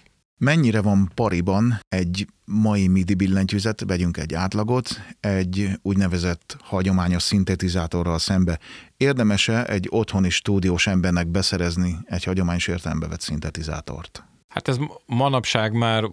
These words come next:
Speaker 2: odafajult, hogy, hogy teljesen felhasználás kérdése. Tehát mondjuk tíz évvel ezelőtt azt mondtam volna, hogy persze, hát anélkül nincs élet, hogy ne legyenek analóg szintetizátorai, stb., stb., hogy lehet úgy hangszerelni, hogy,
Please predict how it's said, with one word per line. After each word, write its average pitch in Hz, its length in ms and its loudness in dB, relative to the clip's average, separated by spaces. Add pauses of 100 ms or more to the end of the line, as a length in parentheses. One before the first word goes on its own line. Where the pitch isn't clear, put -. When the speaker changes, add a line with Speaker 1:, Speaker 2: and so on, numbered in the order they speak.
(120)
Speaker 2:
odafajult, 104 1400 0
hogy, 98 300 0
hogy 95 260 -2
teljesen 98 380 0
felhasználás 90 720 -4
kérdése. 90 440 -2
Tehát 98 380 -4 (180)
mondjuk 98 260 -2
tíz 131 320 2
évvel 104 260 4
ezelőtt 101 380 2
azt 104 160 0
mondtam 95 360 0
volna, 98 200 0
hogy 92 100 0
persze, 87 420 -4
hát 76 140 -6
anélkül 87 380 -4
nincs 87 240 -4
élet, 87 440 -6
hogy 90 160 -6
ne 90 100 -2
legyenek 85 380 -6
analóg 90 400 -2
szintetizátorai, 87 1000 -4
stb., 80 400 -8
stb., 90 460 -4
hogy 90 180 -2
lehet 85 220 -6
úgy 90 160 -6
hangszerelni, 95 720 -4
hogy, 90 280 -2